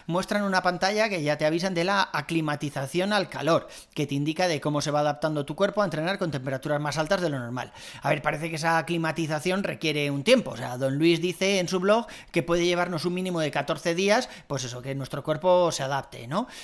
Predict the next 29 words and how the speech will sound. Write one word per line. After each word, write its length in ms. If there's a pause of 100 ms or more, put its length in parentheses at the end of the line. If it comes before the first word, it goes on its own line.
(180)
Para 180
que 80
nuestro 280
cuerpo, 360
pues, 180
pues 260
in-, 260
intente 420
sufrir 360
algo 200
menos 300
durante 300
los 100
entrenamientos 560
y 40
ya 120
sepa 220
<laughs> 20
más 180
o 80
menos 260
las 400
hostias 220
por 140
dónde 180
le 80
van 160
a 60
venir 300